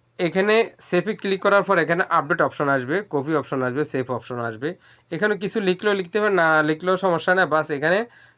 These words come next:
এই আপডেটের উপর ক্লিক করলে অ্যাপস আপডেট হয়ে যাবে। তো গাইস, আশা করি বুঝতে পেরেছেন কীভাবে অ্যাপস আপডেট করে, সার্ভার অ্যাড করে।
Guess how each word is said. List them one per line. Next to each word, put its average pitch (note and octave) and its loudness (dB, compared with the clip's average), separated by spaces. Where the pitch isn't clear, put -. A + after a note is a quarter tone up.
এই D#3+ -6
আপডেটের F3+ 0
উপর G#3+ 0
ক্লিক F#3 -4
করলে G3 0
অ্যাপস D#3 -2
আপডেট A#2+ -6
হয়ে A2+ -4
যাবে। G#2 -10
তো D#3+ -2
গাইস, F3 0
আশা C#3+ -2
করি E3+ 0
বুঝতে D3+ -4
পেরেছেন E3 -4
কীভাবে D3 -2
অ্যাপস - -4
আপডেট B2 -2
করে, G2+ -8
সার্ভার B2+ -2
অ্যাড A2 -6
করে। F#2 -12